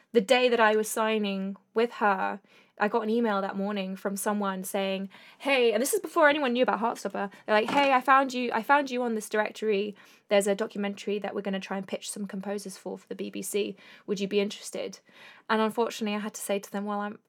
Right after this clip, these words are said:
I'm literally just signing with an agent now." So that, that never happened.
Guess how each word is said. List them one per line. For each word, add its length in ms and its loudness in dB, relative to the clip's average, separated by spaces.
I'm 160 -6
literally 480 -4
just 200 -8
signing 540 -6
with 140 -6
an 80 -2
agent 360 -6
now." 520 -10
So 240 0
that, 260 4
that 180 6
never 220 2
happened. 640 -4